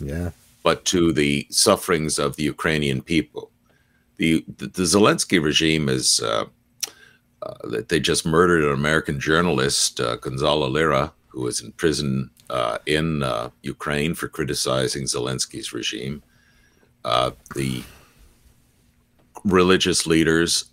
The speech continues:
Speaker 2: who do not support a Zelensky regime are beaten up, arrested.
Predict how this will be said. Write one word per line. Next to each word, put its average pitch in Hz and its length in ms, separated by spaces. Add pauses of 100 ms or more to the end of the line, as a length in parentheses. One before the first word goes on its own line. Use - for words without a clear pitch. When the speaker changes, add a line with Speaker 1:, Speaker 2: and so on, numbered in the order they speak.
Speaker 2:
who 73 460
do 78 140
not 76 260
support - 640 (160)
a 67 100
Zelensky 73 640
regime 71 440
are 65 100
beaten 71 360
up, 73 260
arrested. 67 600